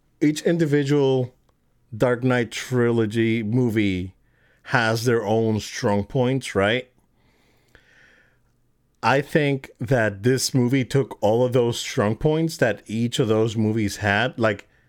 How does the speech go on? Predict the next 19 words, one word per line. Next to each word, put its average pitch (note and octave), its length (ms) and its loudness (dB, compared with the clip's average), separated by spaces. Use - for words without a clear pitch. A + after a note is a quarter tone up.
you G2+ 100 0
had A#2 160 2
a A2+ 60 2
great G#2+ 280 0
villain A#2+ 340 2
in A#2 160 0
the B2 60 4
Dar-, B2 120 0
in A2 120 0
The B2+ 80 0
Dark B2 220 0
Knight. A2 360 0
Uh, G#2 220 2
you A#2 160 2
had A2+ 260 0
the A2+ 220 2
whole A#2 260 0
cop B2 360 -2
drama A#2+ 680 0